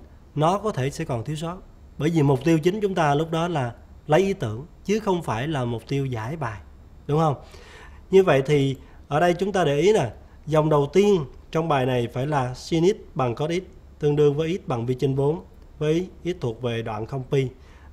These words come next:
Tại sao là như vậy? Bởi vì vừa rồi chúng ta để ý là pi trên bốn này là trên hình vẽ,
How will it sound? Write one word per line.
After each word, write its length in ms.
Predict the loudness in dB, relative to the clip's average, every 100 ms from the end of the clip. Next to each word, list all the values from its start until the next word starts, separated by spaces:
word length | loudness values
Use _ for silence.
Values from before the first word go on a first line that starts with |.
| -4
Tại 120 | 0
sao 140 | 2
là 80 | 2
như 180 | 2 2
vậy? 220 | 2 0 -4 -18 -20 -18 0
Bởi 120 | 4
vì 160 | 6 6
vừa 240 | 6 4
rồi 240 | 4 4
chúng 180 | 2 0
ta 100 | -2
để 120 | 0
ý 140 | 0 2
là 320 | 4 2 0 -2
pi 120 | -2
trên 200 | 2 2
bốn 220 | 2 0 0
này 160 | 0
là 80 | 0
trên 260 | 2 4 4
hình 180 | 2
vẽ, 340 | 0 -2 -4